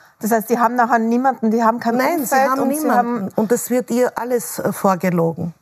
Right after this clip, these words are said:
Speaker 2: Es wird
Speaker 1: Sie
Speaker 2: ihr
Speaker 1: haben ja
Speaker 2: alles
Speaker 1: auch,
Speaker 2: vorgelogen.
Speaker 1: ähm, rechtliche Abhängigkeiten oft, Herr Minister.
Speaker 2: Ich habe eine junge Frau gehabt, die geschlagen wurde, weil sie nicht schwanger wurde. Man hat dann zum Schluss gesehen, dass das Fehler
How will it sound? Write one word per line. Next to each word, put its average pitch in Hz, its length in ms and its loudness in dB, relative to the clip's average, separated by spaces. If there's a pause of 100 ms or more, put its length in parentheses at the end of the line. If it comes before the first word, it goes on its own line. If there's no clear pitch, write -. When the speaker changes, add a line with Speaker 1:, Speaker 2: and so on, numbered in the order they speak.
Speaker 2:
Es - 200 -8
wird 185 100 2
Speaker 1:
Sie 262 60 -2
Speaker 2:
ihr 240 80 2
Speaker 1:
haben 190 140 2
ja - 80 2
Speaker 2:
alles - 80 -6
Speaker 1:
auch, - 180 4
Speaker 2:
vorgelogen. 165 360 0
Speaker 1:
ähm, 233 560 2
rechtliche 233 640 0
Abhängigkeiten 196 800 -2
oft, - 340 -6
Herr 233 80 -2
Minister. 226 480 -2 (280)
Speaker 2:
Ich 233 160 -4
habe 208 140 0
eine 220 160 0
junge 247 320 0
Frau 196 260 0
gehabt, 226 500 -4
die 220 100 -4
geschlagen 196 680 -2
wurde, 226 400 0
weil 208 120 0
sie 180 120 -2
nicht 196 200 -2
schwanger 226 360 -2
wurde. 180 340 -2 (680)
Man 196 200 0
hat 196 180 0
dann 196 140 -2
zum 196 180 -2
Schluss - 320 -2
gesehen, 202 360 -2
dass 196 200 -4
das - 200 -2
Fehler 208 440 0